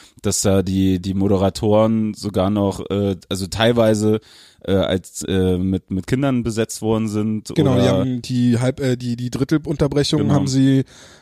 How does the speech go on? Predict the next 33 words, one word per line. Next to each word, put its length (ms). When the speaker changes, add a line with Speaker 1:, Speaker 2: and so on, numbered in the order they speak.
Speaker 2:
mit 200
Kids 260
als, 380
als 280
Co-Kommentatoren 920
gehabt 340
Speaker 1:
Richtig. 180
Speaker 2:
und 80
während 280
des 160
Play-by-Plays 640
und 60
so 140
haben 120
die 100
auch 160
immer 100
Speaker 1:
Richtig 160
Speaker 2:
Kids 120
Speaker 1:
so, 60
Speaker 2:
noch 80
Speaker 1:
also 160
Speaker 2:
dabei 80
Speaker 1:
das 140
Speaker 2:
gehabt. 120
Speaker 1:
fand, 80
das 100
fand 200
ich 80
schon 160
ziemlich 320
cool. 240
Dann 240